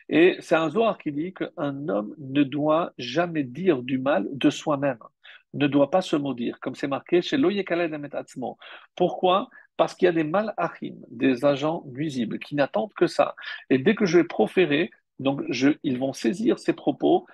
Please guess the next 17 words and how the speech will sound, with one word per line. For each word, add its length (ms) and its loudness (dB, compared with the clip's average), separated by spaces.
et 160 0
ils 160 2
vont 160 -4
les 140 -4
accomplir. 520 -8
Donc 220 -20
ne 140 2
jamais 400 2
se 160 -2
souhaiter 400 4
du 120 -6
mal, 240 -4
mes 160 -10
amis, 220 -10
c'est 180 -20
extrêmement 640 -4
important. 460 -2